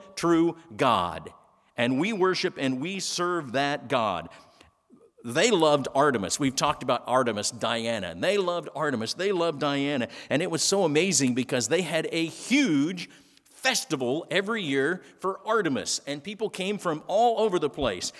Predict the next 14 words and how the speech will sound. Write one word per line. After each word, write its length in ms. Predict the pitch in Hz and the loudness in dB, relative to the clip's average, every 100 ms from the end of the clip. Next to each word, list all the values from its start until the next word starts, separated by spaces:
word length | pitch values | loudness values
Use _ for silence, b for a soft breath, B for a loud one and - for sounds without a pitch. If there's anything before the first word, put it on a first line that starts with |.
| B | B
and 200 | 139 160 | -4 -2
it 120 | 208 | -2
was, 260 | 226 180 - | -2 -2 -2
uh, 200 | 143 143 160 | -6 -8 -6
extravagant. 920 | 151 - - - 214 254 254 190 151 | -4 -2 -2 -2 -6 -4 -2 -2 -2
They 80 | 151 | -2
brought 260 | 151 156 135 | 2 2 0
extravagant 800 | - - 180 220 214 190 175 175 | -2 -4 -4 -4 0 0 0 -4
offerings 640 | 156 165 165 143 127 127 - | -4 -4 -2 0 0 -2 -2
to, 360 | 147 131 123 B B | -2 -2 -2 B B
to 200 | - 165 | -8 -6
Artemis, 560 | 143 170 165 127 107 - | -2 0 0 -2 -2 -2
and 260 | 143 147 | -2 0
they 280 | 156 170 175 | 2 2 0